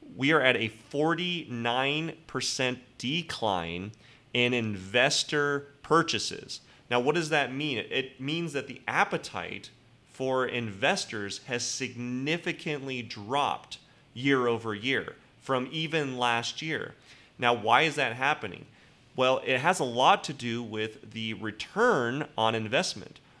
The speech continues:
Right now, you can go out to a bank and at a C D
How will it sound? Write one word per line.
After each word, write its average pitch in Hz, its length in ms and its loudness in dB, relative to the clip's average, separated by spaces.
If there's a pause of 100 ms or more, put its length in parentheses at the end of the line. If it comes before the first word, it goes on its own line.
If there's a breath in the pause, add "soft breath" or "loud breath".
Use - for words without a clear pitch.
Right 139 220 4
now, 160 160 4
you 143 180 -2
can 165 200 -8
go 135 260 -2
out 135 460 -2 (240)
to 139 180 -4
a 107 40 -2
bank 139 500 -2 (360 soft breath)
and 120 240 -2
at 120 140 0
a 113 80 0
C 123 380 -4
D 131 480 -6